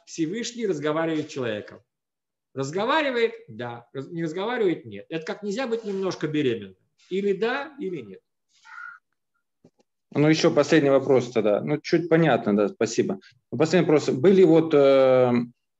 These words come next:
Speaker 2: какие-то случаи после вот, э, танахического периода, да? А, кого-то вот, э, еврейский народ считал пророком?
Speaker 1: Э, нет.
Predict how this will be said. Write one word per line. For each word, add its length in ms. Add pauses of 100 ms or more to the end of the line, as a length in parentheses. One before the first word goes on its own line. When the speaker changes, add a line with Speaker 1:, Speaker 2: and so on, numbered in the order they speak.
(100)
Speaker 2:
какие-то 340
случаи 360
после 500
вот, 240
э, 140
танахического 840
периода, 480
да? 240 (800)
А, 720 (200)
кого-то 400
вот, 220
э, 300
еврейский 540
народ 260
считал 380
пророком? 480 (1400)
Speaker 1:
Э, 380
нет. 400